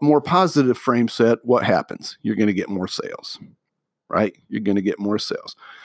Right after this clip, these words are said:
Try this little tactic and see if it helps you. And, uh, let me know how it works for you,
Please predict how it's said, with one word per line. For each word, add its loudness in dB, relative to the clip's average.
Try 2
this 2
little 6
tactic 2
and 0
see 6
if 6
it 4
helps 0
you. -6
And, 2
uh, 6
let 2
me 6
know 6
how 2
it -4
works 0
for -8
you, -12